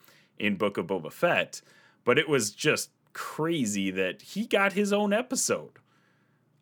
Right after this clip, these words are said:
Um, what did you, what did you feel about that when you, when you s-, heard that? Because I, me personally, I have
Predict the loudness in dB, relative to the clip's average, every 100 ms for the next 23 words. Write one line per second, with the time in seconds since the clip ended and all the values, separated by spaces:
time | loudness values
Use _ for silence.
0 | 2 4 4 2 0 0 -4 -2 0 0
1 | 0 -6 -2 0 2 2 2 2 -2 -2
2 | -4 -4 -6 -6 -4 -4 -6 -10 -8 -4
3 | -2 -4 -6 -4 -4 -2 0 0 0 -2
4 | -20 _ -20 _ _ -8 -4 -2 0 0
5 | 0 -2 -2 -2 -2 -6 _ -20 -20 _
6 | _ 0 2 4 2 2 0